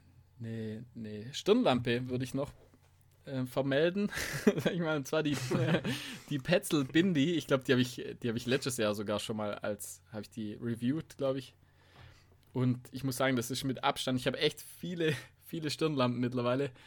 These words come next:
aber ich find die einfach immer noch, das ist die, die allerbeste, äh, Stirnlampe, die es gibt. Also für, ich sag mal, klar, für so ein, für so ein hundert Kilometer Ultra oder sowas ist sie wahrscheinlich nicht so geeignet.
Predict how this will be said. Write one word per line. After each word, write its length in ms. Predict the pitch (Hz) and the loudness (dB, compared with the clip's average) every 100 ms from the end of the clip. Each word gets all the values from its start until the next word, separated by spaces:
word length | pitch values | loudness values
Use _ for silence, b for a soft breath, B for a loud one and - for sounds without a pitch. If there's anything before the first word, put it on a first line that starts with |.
| B B - | B B -2
aber 180 | 127 | 0
ich 120 | 143 - | 0 0
find 260 | 151 156 | -2 0
die 220 | 156 147 | -2 -2
einfach 300 | - 139 147 | -2 -2 -2
immer 240 | 151 151 156 | -2 -2 -2
noch, 140 | 135 | -2
das 180 | 123 127 | -4 -8
ist 100 | - | -6
die, 80 | 143 - - | -8 -8 -12
die 200 | 131 - | -6 -2
allerbeste, 760 | 143 143 131 127 - 117 117 | 0 0 -2 -2 -2 -2 -2
äh, 240 | 117 113 110 107 - - | -2 -2 -4 -8 -16 -12
Stirnlampe, 460 | - 120 113 107 | -2 0 0 -4
die 120 | 104 104 | -6 -10
es 120 | - | -8
gibt. 300 | 104 - - b b b | -10 -12 -20 b b b
Also 220 | 131 139 | 0 0
für, 240 | 139 170 - _ | 2 0 0 _
ich 80 | - | -2
sag 160 | - 151 | 2 4
mal, 160 | 147 | 2
klar, 320 | 131 127 123 117 | 2 4 4 4
für 180 | - | 0
so 140 | 131 131 | 2 2
ein, 280 | 131 127 - _ | 2 -2 -6 _
für 100 | 131 | -6
so 120 | 127 | 0
ein 120 | 127 | 2
hundert 460 | 127 170 156 - - - | 2 2 0 -2 -18 -18
Kilometer 480 | - 147 143 165 160 147 - - - - | -4 0 0 0 -2 -4 -10 -16 -12 2
Ultra 340 | 170 175 139 | 2 4 2
oder 100 | 135 | 2
sowas 300 | 135 131 127 | 2 0 0
ist 220 | 147 135 | -6 -6
sie 80 | 135 | -2
wahrscheinlich 280 | 123 131 127 | 0 0 0
nicht 140 | 156 | -2
so 100 | - 156 | -4 -2
geeignet. 540 | - 151 156 156 - | 0 0 0 -6 -10